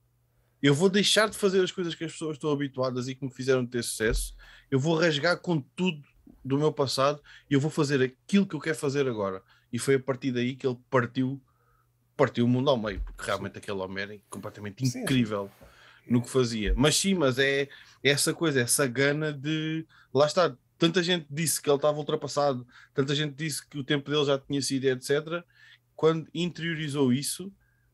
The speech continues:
Speaker 1: ao invés de se deixar abater por isso, ele disse, "Eu estou-me a sentir assim e eu vou provar a mim mesmo que não é verdade." É incrível, incrível. Eu, eh, arrepiei-me até a ver, eh, a cena dele da Netflix, não sei se viste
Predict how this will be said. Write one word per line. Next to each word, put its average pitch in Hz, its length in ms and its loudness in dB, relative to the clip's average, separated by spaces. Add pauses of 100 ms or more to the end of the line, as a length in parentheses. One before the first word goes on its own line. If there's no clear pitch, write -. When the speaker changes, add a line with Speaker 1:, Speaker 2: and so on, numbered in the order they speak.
(460)
Speaker 1:
ao 107 160 2
invés 143 460 2
de - 80 -16
se - 80 -12
deixar 135 280 2
abater 127 340 -2
por 123 220 -8
isso, 147 320 -6
ele 113 220 -2
disse, - 260 -12 (300)
"Eu 117 60 -4
estou-me 135 200 0
a 131 40 0
sentir 131 320 -4
assim 127 340 -6 (360)
e 117 60 -2
eu 117 120 2
vou 123 180 -8
provar 131 380 -6
a 131 60 -2
mim 120 140 -2
mesmo 123 340 -6
que - 80 -14
não 123 100 -6
é 123 60 -6
verdade." - 320 -14 (600)
É - 120 -12
incrível, 107 580 -4
incrível. 101 460 -10
Eu, 113 340 -2
eh, 90 220 -4
arrepiei-me 131 560 2
até 120 300 -2 (420)
a 117 80 2
ver, 123 340 4
eh, 117 460 -2
a 117 40 -2
cena 120 280 0
dele 113 240 0
da 110 140 0
Netflix, 113 440 -4
não 104 80 -10
sei 113 160 -6
se 113 100 -10
viste 127 400 -4